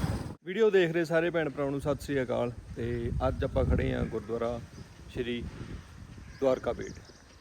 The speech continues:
ਦਵਾਰਕਾ ਬੇਟ ਦੇ ਇਸ ਗੁਰਦੁਆਰੇ ਦਾ ਜਿਹੜਾ ਇਤਿਹਾਸ ਹੈਗਾ ਉਹ ਇਹ ਹੈ ਕਿ ਇਹ ਜਨਮ ਸਥਾਨ ਹੈ, ਅ, ਭਾਈ ਮੋਹਕਮ ਸਿੰਘ ਦਾ। ਪੰਜ ਪਿਆਰਿਆਂ ਦੇ ਵਿੱਚੋਂ ਇੱਕ ਪੰਜ ਪਿਆਰੇ ਹੋਏ ਆ।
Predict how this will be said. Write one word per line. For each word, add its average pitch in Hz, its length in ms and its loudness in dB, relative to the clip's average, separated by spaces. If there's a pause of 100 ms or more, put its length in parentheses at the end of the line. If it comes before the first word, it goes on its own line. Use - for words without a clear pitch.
ਦਵਾਰਕਾ 131 320 4
ਬੇਟ 151 180 2
ਦੇ 147 100 -2
ਇਸ 143 140 -4
ਗੁਰਦੁਆਰੇ 135 360 4
ਦਾ 127 100 4
ਜਿਹੜਾ 131 160 4
ਇਤਿਹਾਸ 120 360 6
ਹੈਗਾ 123 240 6 (720)
ਉਹ 135 180 12
ਇਹ 135 220 10
ਹੈ 151 180 6 (280)
ਕਿ 120 440 6
ਇਹ 131 260 4
ਜਨਮ 120 280 6
ਸਥਾਨ 131 340 8
ਹੈ, 127 60 10
ਅ, - 1400 6
ਭਾਈ 139 160 12
ਮੋਹਕਮ 151 340 8
ਸਿੰਘ 135 200 2
ਦਾ। 135 100 6 (360)
ਪੰਜ 131 200 8
ਪਿਆਰਿਆਂ 131 320 12
ਦੇ 135 80 10
ਵਿੱਚੋਂ 131 260 6
ਇੱਕ - 80 12
ਪੰਜ 120 320 8
ਪਿਆਰੇ 120 260 6
ਹੋਏ 120 240 6
ਆ। 127 60 6